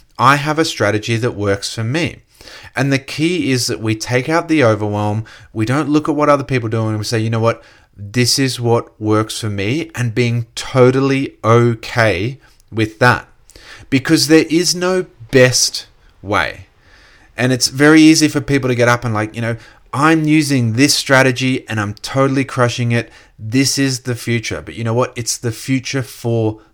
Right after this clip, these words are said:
them. It shouldn't be a matter of, "Well, such and such is using Reels,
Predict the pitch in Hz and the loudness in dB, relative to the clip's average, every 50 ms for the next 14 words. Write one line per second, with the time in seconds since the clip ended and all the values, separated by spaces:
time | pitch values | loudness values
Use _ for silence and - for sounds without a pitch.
0 | _ - 98 98 95 107 107 107 98 78 65 - - - _ - _ - - - | _ -18 -16 -8 -2 0 2 2 0 0 -4 -12 -18 -20 _ -20 _ -20 -20 -20
1 | - - _ 107 117 113 - - - 151 143 139 135 120 131 131 123 120 120 117 | -20 -16 _ -6 -6 -4 -4 -4 -4 -2 -4 -4 -2 0 0 0 2 2 2 4
2 | 117 117 107 104 107 98 101 113 113 110 113 110 - - 143 131 - - 139 127 | 4 4 4 2 2 0 0 2 2 4 2 2 0 -2 -4 -4 -4 -4 -6 -4
3 | - 135 131 127 - 120 110 110 117 117 117 110 117 117 117 113 110 107 - - | -2 -2 -2 0 -2 -4 -2 -2 -2 -2 -2 -2 -2 -2 -2 -2 -4 -6 -8 -16
4 | - _ _ _ _ - 110 110 107 135 143 131 113 101 107 104 - - | -20 _ _ _ _ -16 -6 0 4 6 6 6 6 4 2 -2 -6 -10